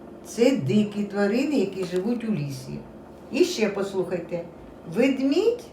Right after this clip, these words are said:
сова, лисиця, заєць. Ведмідь, сова, лисиця, заєць.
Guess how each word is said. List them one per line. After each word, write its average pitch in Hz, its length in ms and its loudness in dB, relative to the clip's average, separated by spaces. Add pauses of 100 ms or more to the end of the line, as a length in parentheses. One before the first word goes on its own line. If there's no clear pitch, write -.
(140)
сова, 233 640 4 (220)
лисиця, 233 680 -2
заєць. 175 600 2 (720)
Ведмідь, 196 840 0 (460)
сова, 226 840 4 (480)
лисиця, 240 1040 0
заєць. 190 680 0